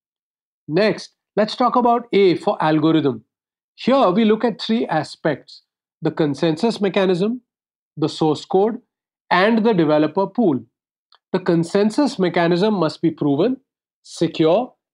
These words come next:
and efficient with minimum environmental impact. Next comes the source code. This should be of high quality.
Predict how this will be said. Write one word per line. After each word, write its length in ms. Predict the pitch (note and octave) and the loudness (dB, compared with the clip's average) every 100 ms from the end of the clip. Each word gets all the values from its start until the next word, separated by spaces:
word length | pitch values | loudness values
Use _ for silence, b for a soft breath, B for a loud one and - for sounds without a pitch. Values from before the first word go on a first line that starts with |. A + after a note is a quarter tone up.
| _ E3+ | _ 0
and 280 | F#3 C#4 | 2 4
efficient 560 | C4 - G3+ - D3+ B2+ | 4 4 2 2 0 -2
with 200 | D3 A3 | -2 -2
minimum 680 | F#3+ C#3+ D#3 F3+ G#3 A3+ B3 - | 0 0 2 2 4 2 0 -2
environmental 800 | E3 D3+ D#3 E3 E3+ E3+ G3+ G#3+ - | 0 2 2 2 2 0 0 -2 -4
impact. 560 | C#3+ C3 C#3 A#2+ _ _ _ _ _ _ _ _ _ - | -6 -4 -6 -8 _ _ _ _ _ _ _ _ _ -4
Next 340 | D3 B3+ - | -2 0 -2
comes 380 | - F#3+ G3+ F#3+ - | 0 0 0 -4 -6
the 100 | E3 | -4
source 320 | E3+ E3 C3+ | -2 -2 -2
code. 300 | - C#3+ B2 - _ _ _ _ - | -6 -8 -8 -10 _ _ _ _ -4
This 180 | C#3+ G#3+ | 0 0
should 300 | - A3 F3 | 2 0 2
be 180 | A3 A3 | 0 0
of 180 | D3+ - | -4 -2
high 200 | D#3 D3+ | -2 -2
quality. 520 | D#3 D#3+ D#3+ F3+ | 0 2 2 0